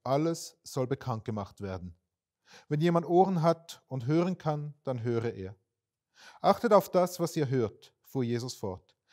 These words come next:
"Nach dem Maß, mit dem ihr messt, wird euch euer Teil zugemessen werden. Ja, es wird euch noch mehr gegeben werden.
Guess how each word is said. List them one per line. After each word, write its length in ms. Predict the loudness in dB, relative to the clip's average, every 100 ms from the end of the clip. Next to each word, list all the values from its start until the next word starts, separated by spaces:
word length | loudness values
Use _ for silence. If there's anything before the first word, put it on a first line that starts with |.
| -20 -6
"Nach 220 | -2 -2
dem 320 | 2 4 4
Maß, 380 | 4 2 0 -4
mit 200 | -8 -2
dem 180 | -2 -2
ihr 200 | -2 0
messt, 500 | 2 0 -2 -10 -16 -2
wird 300 | -2 -2 -2
euch 380 | 0 0 -4 -4
euer 340 | 0 2 0
Teil 320 | -2 -2 -2
zugemessen 800 | -4 -6 -2 -2 -2 -4 -8 -4
werden. 420 | -4 -4 -8 -20 -20 _ _ _ _ _ -20 _
Ja, 500 | -2 2 2 0 -4 -4
es 180 | -2 2
wird 300 | 0 2 0
euch 260 | 0 0
noch 220 | -6 -4
mehr 240 | -4 -4 -4
gegeben 440 | -8 -6 -6 -6
werden. 380 | -6 -8 -12